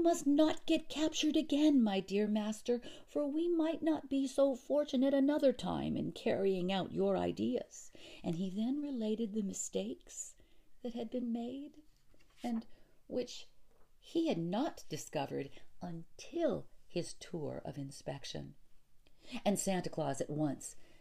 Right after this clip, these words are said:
sent him with rubber boots for Charlie Smith and a doll for Mamie Brown, so that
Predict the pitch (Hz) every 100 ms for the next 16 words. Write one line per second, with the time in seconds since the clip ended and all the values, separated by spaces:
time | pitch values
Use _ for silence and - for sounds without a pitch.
0 | - - - 175 170 - 170 160 156 151
1 | - - 135 131 139 196 220 254 240 262
2 | - - - - 220 - 147 135 147 240
3 | - 240 214 214 - - - - - -
4 | 139 139 180 175 131 - - - - -
5 | - 170 147 139 151 139 139 123 127 131
6 | - - - _ - - - - - 233
7 | 226